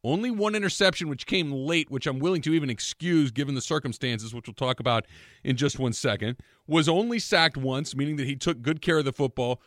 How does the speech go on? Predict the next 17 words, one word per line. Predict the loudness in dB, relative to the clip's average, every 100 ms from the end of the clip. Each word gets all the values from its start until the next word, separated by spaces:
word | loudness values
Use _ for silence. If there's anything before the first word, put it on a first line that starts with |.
| _
ran | -8 -2 0 0 0 -2
for | 0 0
a |
touchdown, | 2 2 2 -2 -2 -2 -4 -8 -14 0
had | 0
a | 0
quarterback | 2 4 4 4 2 2
rating | 2 4 2
of | -2 -4
a | -4
hundred | -2 -2 -2
and | -6 -8
twenty-seven, | -2 0 0 -2 -6 0 2 2 -2 -6 -12 _ _ -2
had | -2
a |
quarterback | 2 4 4 4 2
rating, | -2 -4 0 2 2 0 -2